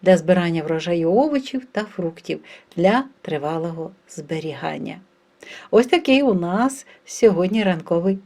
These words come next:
випуск. Бажаємо вам усіляких гараздів, миру та добра. І зустрінемося обов'язково увечері.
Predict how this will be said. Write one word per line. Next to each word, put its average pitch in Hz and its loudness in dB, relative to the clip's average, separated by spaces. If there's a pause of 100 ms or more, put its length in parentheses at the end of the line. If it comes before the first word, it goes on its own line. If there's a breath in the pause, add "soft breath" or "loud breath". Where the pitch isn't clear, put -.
випуск. 165 -6 (340 loud breath)
Бажаємо 175 0
вам 185 -2
усіляких 175 -4 (100)
гараздів, 180 -4 (460 loud breath)
миру 220 2 (240)
та 185 0
добра. 165 -2 (840 soft breath)
І 160 -10
зустрінемося 220 -2
обов'язково 196 0 (380 loud breath)
увечері. 214 -4